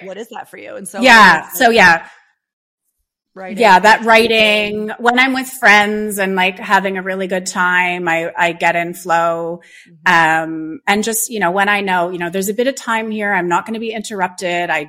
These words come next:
Speaker 1: don't have, I'm not stuck in wait mode because I have an appointment in four hours. Like, I can just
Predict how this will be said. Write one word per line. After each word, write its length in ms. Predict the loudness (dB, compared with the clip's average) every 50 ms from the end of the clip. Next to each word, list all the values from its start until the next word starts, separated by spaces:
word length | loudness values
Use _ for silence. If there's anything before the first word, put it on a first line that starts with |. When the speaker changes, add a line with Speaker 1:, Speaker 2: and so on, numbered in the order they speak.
| _
Speaker 1:
don't 280 | -4 -4 -4 -4 -6 -8
have, 220 | -10 -10 -10 -10 _
I'm 80 | -8 -4
not 200 | -4 -4 -4 -4
stuck 320 | -8 -2 -2 -2 0 0
in 220 | -2 -2 -2 -2
wait 260 | -2 0 -2 -2 -2 -4
mode 400 | -6 -4 -4 -4 -4 -4 -6 -4
because 300 | -6 -6 -6 -6 -10 -4
I 60 | -2 -2
have 260 | 0 0 -2 -2 -2
an 80 | -4
appointment 460 | -10 -10 _ _ -16 -14 -12 -10 -10 -10
in 100 | -10 -10
four 320 | -12 -12 -10 -8 -4 -2
hours. 520 | 0 0 0 -2 -2 -4 -4 -6 -6 -8 -8
Like, 160 | -8 -6 -4
I 120 | -4 -6 -4
can 220 | -6 -8 -8 -8
just 520 | -6 0 0 0 0 0 -6 -12 -14 -14